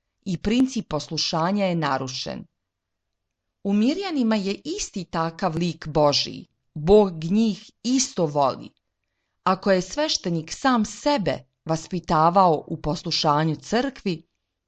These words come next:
on je to razumio i ne pokušava da zasjeni sobom Hrista. Tek tada je moguće istinsko poslušanje kao podčinjavanje sebe volji Božjoj i ono je divno,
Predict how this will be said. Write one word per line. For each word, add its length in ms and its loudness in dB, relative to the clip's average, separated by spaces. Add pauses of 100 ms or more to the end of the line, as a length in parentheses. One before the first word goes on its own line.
on 160 6
je 140 4
to 160 4
razumio 680 0 (480)
i 100 4
ne 160 4
pokušava 680 -2
da 160 0
zasjeni 640 0
sobom 540 2 (200)
Hrista. 600 -6 (880)
Tek 240 -2
tada 300 2
je 200 4
moguće 720 -2 (320)
istinsko 640 -4
poslušanje 960 -2 (420)
kao 240 4
podčinjavanje 1000 0
sebe 440 2
volji 340 2
Božjoj 720 0 (840)
i 180 2
ono 200 6
je 140 4
divno, 680 0